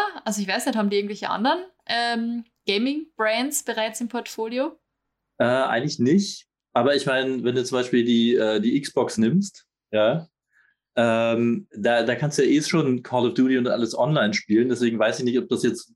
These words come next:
Speaker 2: wirklich mehr eher so eine Art von, von Plattform-Integration
Speaker 1: Ah, stimmt. <laughs>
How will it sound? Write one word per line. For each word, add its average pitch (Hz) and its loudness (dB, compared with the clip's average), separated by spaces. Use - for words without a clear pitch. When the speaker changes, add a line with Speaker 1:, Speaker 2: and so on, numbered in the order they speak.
Speaker 2:
wirklich - -4
mehr 123 2
eher 113 0
so 113 0
eine 113 4
Art 110 -2
von, 113 0
von 110 -2
Plattform-Integration 120 0
Speaker 1:
Ah, - -12
stimmt. - 2
<laughs> - 0